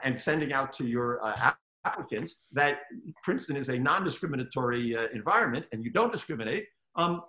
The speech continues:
can you explain to us why you lied on all these forms? So they're gonna now spend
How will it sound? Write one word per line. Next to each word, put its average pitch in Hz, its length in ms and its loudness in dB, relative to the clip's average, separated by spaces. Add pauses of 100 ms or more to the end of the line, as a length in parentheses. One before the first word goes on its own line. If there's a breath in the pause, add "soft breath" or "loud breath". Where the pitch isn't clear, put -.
(140)
can 226 120 2
you 226 60 0
explain 262 340 0
to 214 160 6
us 190 160 2
why 170 200 6
you 220 180 8
lied 226 320 8
on 165 140 6
all 175 120 2
these 185 160 -2
forms? 262 440 -4 (220 loud breath)
So 220 140 6
they're 302 200 2
gonna 262 200 2
now 247 240 4
spend 175 560 -2